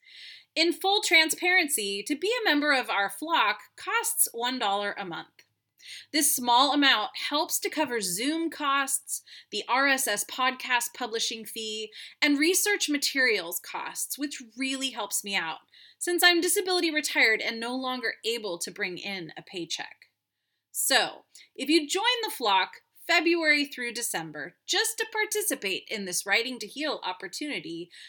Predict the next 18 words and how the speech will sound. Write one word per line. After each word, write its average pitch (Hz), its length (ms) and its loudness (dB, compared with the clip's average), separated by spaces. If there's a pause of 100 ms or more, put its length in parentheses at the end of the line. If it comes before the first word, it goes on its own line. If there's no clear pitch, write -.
(140)
that 453 240 4
would 339 80 -2
cost 247 380 0
you 226 80 0
a 175 100 0
whopping 202 600 -2
eleven 214 500 -2
dollars 120 460 -6
to - 120 -8
participate. 180 720 -8 (840)
If 240 140 0
you 269 140 6
are 247 220 6
already 262 520 6
a 339 80 0
flock 370 340 2
member, 202 600 0 (180)
remember, 339 580 0